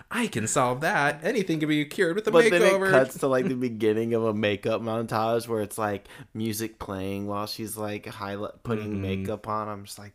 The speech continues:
Speaker 2: "This is
Speaker 1: That's their relationship.
Speaker 2: this is corny."
Speaker 1: Oh, it's corny, but that's, that's their thing, you
Speaker 2: But I
Speaker 1: know?
Speaker 2: also love it because Mona shares that sweet story
Speaker 1: Oh, that was so good,
Speaker 2: where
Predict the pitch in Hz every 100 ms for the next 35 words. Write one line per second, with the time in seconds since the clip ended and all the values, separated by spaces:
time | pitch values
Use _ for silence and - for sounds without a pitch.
0 | - 175 170 - 196 170 123 - _ _
1 | _ _ _ _ _ - 92 - - 113
2 | 123 123 139 - 113 - 101 147 - 277
3 | - - - 104 131 120 104 123 110 -
4 | 156 107 - 113 95 82 82 87 98 110
5 | - - 98 - 117 110 113 107 92 85
6 | 80 131 135 87 139 147 143 180 170 147
7 | 104 107 110 - 123 113 120 107 101 101
8 | 101 98 - - 101 98 101 110 110 -
9 | 101 101 98 98 - 95 - - 104 113
10 | - - 101 95 101 104 185 196 220 147
11 | 127 - 110 98 98 95 92